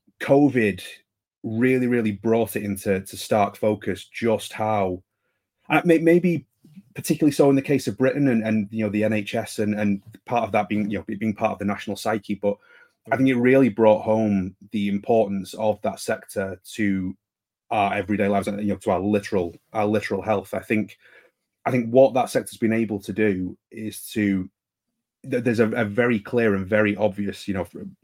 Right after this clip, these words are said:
literal cradle to grave touch point that that sector's got with all of our lives.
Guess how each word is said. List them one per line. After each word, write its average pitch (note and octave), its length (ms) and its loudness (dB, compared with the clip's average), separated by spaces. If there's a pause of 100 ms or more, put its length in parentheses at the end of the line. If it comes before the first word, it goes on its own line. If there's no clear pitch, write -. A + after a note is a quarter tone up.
(400)
literal G#2 440 -4
cradle G2+ 300 0
to - 120 -8
grave F#2+ 280 0
touch - 240 -8
point F#2+ 200 -2
that F#2 120 -6
that F#2 140 -12
sector's - 360 -8
got G2 320 0
with G2 160 -2
all G2 140 4
of G2 80 0
our F#2+ 120 2
lives. F#2+ 300 2